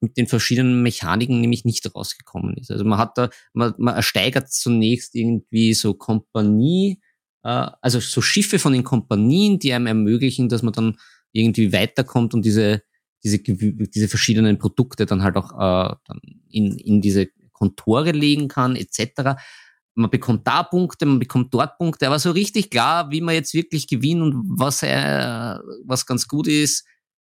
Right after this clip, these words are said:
wie gesagt, war es erst nach der Probepartie, obwohl es theoretisch schon gut erklärt war.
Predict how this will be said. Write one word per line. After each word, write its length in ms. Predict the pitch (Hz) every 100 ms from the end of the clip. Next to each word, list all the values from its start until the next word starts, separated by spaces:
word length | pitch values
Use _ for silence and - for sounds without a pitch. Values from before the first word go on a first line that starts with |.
| _
wie 100 | 139
gesagt, 280 | - 113 -
war 140 | 95
es 60 | 156
erst 200 | 143 131
nach 140 | 131
der 80 | 143
Probepartie, 540 | - 135 202 170 165 165
obwohl 200 | 143 156
es 120 | -
theoretisch 580 | 156 143 143 143 170 -
schon 560 | 127 135 147 143 151 _ 135
gut 140 | 135
erklärt 340 | 135 85 87
war. 180 | 90 -